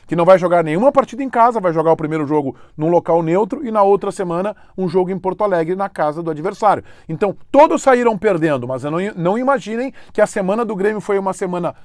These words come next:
normal de trabalhos, de treinamentos, porque não foi. O Grêmio teve este prejuízo e ele pode ser reparado, não é um prejuízo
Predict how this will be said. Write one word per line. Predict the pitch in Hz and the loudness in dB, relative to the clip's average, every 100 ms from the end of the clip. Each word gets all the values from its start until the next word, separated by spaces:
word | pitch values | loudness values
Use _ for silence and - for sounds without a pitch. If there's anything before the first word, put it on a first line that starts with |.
| - | -8
normal | 165 214 214 196 233 277 | 2 4 4 4 6 6
de | 196 196 | 4 -2
trabalhos, | 185 147 165 202 214 190 - - - | -2 2 6 6 4 -4 -14 -20 -14
de | 151 | -10
treinamentos, | 160 180 175 143 147 214 - - - | -4 0 0 -2 -4 -4 -6 -18 -10
porque | 240 - 226 | -8 -4 -4
não | 262 | -4
foi. | 240 226 185 - _ _ - | -2 -2 -2 -6 _ _ -6
O | |
Grêmio | 135 185 254 247 | 2 4 2 -2
teve | 208 220 226 294 | -2 0 -2 -2
este | 190 214 - 196 | 0 0 0 -6
prejuízo | 220 208 170 170 208 262 - - | -4 -2 -2 -2 -6 -10 -14 -14
e | 202 175 | 0 2
ele | 175 269 302 - - | 4 2 -2 -10 2
pode | 175 190 | 4 4
ser | - 170 | 2 -2
reparado, | 180 185 165 185 262 | 0 2 6 6 6
não | 151 | 0
é | 139 | -2
um | 165 | -2
prejuízo | 160 147 165 151 | -4 -4 -4 -4